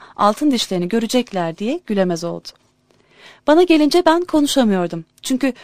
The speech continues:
dudağımı açar açmaz önde altın dişler parlıyordu. İki altın kaplama sağ ön dişlerimdedir. İlle de konuşmam gerekirse dudaklarımın sol yanını aralayarak konuşuyordum. Böyle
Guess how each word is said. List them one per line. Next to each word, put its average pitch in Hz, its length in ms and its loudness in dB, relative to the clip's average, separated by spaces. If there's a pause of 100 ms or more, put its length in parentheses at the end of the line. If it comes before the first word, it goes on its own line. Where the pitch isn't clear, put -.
(120)
dudağımı 254 380 4
açar 269 260 0
açmaz 247 460 -2 (160)
önde 247 240 2
altın 226 300 4
dişler 208 320 2
parlıyordu. 170 600 -6 (440)
İki 285 240 0
altın 220 260 0
kaplama 220 560 -2
sağ 277 360 0
ön 226 180 0
dişlerimdedir. 175 680 -6 (380)
İlle 240 260 0
de 208 60 0
konuşmam 196 520 -2
gerekirse 240 640 -4 (200)
dudaklarımın 226 540 0
sol 254 280 2
yanını 170 320 0 (180)
aralayarak 208 540 0
konuşuyordum. 165 600 -8 (340)
Böyle 240 260 6